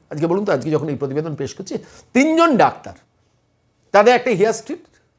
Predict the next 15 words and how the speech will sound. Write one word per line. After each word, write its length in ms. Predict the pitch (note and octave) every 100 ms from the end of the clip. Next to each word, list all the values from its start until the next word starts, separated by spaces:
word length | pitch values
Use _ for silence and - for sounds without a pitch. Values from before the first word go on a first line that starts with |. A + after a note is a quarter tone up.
| _
একজনকে 380 | D#3+ F3 F#3 G#3+
হে-, 260 | D#3+ F3
দুজনকে, 440 | E3 D#3+ G3 F#3+ G3 - - -
একজনকে 300 | C#3+ G3 F#3+
হেয়ার 160 | F3
স্ট্রিট, 180 | F3+ G#3+
দুজনকে 280 | D3+ D#3 D#3
বউবাজারে 400 | B2 B2 C3+ A#2
ডেকে 160 | G#2
পাঠানো 220 | G2+ G2 A#2+
হয়েছে। 160 | G#2+
আমি 80 | E3+
দেখছিলাম 380 | F#3+ F#3+ A3 D3
একজন 180 | C#3+ D#3
ডাক্তারবাবু 420 | C3+ D#3 A#2